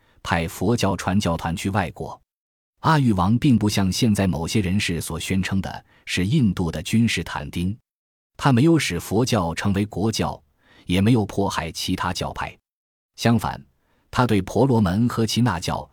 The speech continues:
也予以慷慨的捐助，并帮助各教各派的杰出人士。这不是宗教上的变革，而是一种态度上的改变。他最强调的是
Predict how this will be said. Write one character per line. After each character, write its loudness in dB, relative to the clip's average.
也 -2
予 2
以 -2
慷 0
慨 -4
的 -12
捐 2
助， -10
并 2
帮 4
助 -2
各 0
教 0
各 0
派 -4
的 -8
杰 -6
出 -4
人 -8
士。 -8
这 4
不 4
是 0
宗 2
教 0
上 -2
的 -6
变 2
革， -8
而 0
是 2
一 0
种 -4
态 -2
度 -6
上 -4
的 -10
改 -8
变。 -8
他 2
最 2
强 0
调 0
的 -8
是 -8